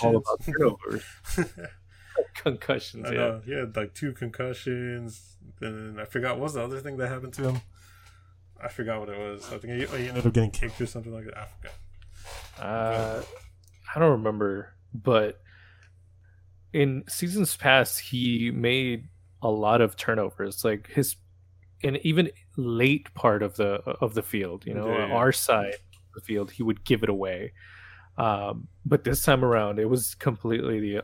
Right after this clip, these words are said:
Speaker 1: the opposite. He was getting possession back, or at least just getting in the way of wherever the ball was. If someone had a free shot, somehow the ball found a way to hit him rather than the target.
Speaker 2: Mm-hmm.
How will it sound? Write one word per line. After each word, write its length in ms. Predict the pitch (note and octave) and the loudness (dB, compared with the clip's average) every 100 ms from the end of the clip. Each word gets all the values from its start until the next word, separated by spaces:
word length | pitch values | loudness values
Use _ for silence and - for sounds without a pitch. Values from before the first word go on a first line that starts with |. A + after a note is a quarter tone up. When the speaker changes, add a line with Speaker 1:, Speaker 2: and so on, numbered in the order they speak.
| - | -8
Speaker 1:
the 160 | A2+ A2 | -2 0
opposite. 540 | G2+ F#2+ G2 - F#2 | 0 -2 -6 -6 -8
He 180 | - B2 | -4 0
was 300 | A2 G#2 - - - | 2 2 -2 -6 4
getting 340 | A#2+ B2 A#2+ | 4 6 2
possession 460 | B2 A2 G2+ - G2 | 2 2 0 0 -4
back, 260 | F#2+ G2+ | -4 -2
or 140 | A2+ G#2 | -2 -2
at 80 | A2+ | -2
least 240 | A#2 - | -2 -2
just 160 | B2+ - | 0 4
getting 260 | A#2+ A#2 | 4 4
in 120 | A2+ | 0
the 100 | A2 | 0
way 240 | G2 G#2+ B2+ | 4 6 8
of 160 | A#2 | 6
wherever 280 | A2 G#2 G2+ | 4 4 2
the 120 | G2 F#2 | -2 0
ball 320 | A2+ G#2+ G2 | 2 2 2
was. 440 | G2+ A2+ C3+ - - - - - | 2 4 4 2 -12 -20 -20 -4
If 100 | C3+ | 0
someone 280 | - C3+ D3 | 4 4 6
had 160 | C#3 C#3 | 8 6
a 40 | |
free 180 | - C3 | 6 4
shot, 380 | A2+ C3 C#3+ D#3+ - - - - - | 6 8 8 6 0 -20 -20 -20 -6
somehow 440 | - A#2 C#3 D3 | 2 4 6 6
the 100 | C#3 | 6
ball 540 | B2 A#2 B2+ D3 C3+ C3+ - - - | 6 10 10 10 6 -2 -10 -18 2
found 260 | A#2 C3+ C#3 | 4 6 6
a 60 | |
way 180 | B2+ C3+ | 6 6
to 120 | B2+ | 6
hit 200 | A2 C3+ - | 6 4 0
him 400 | - E3 B2+ G#2+ - | 4 8 8 4 0
rather 280 | A#2+ A2 G#2+ | 4 4 2
than 520 | G#2+ G#2+ G2+ G2+ C#3 - - | 0 -2 -2 -8 -12 -18 -4
the 100 | B2+ | 2
target. 380 | C3+ G#2 F#2+ - - - - - | 2 2 -2 -10 -14 -14 -20 -12
Speaker 2:
Mm-hmm. 220 | D3+ A#2+ | -10 -8